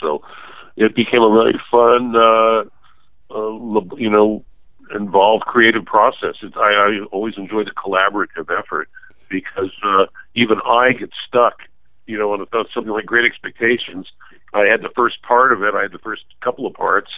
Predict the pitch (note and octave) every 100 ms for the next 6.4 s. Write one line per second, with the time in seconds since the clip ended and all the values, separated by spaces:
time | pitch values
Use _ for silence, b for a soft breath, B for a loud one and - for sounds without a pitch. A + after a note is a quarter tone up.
0 | - b b b - G2+ G#2+ A2+ A2+ A2+
1 | A2+ A2+ A2 A2+ - A#2 A2 A2 B2 A#2
2 | G#2 A2 F#2+ - - A#2 G2 A#2 - F#2+
3 | A2+ A#2 A2 G2 G#2 G#2+ G2+ - - G#2
4 | G#2 - F2+ F#2+ F2+ E2+ D#2+ F#2 - -
5 | E2 - B B B A#2 A#2 F#2+ G2+ G#2+
6 | G#2 F#2 F2+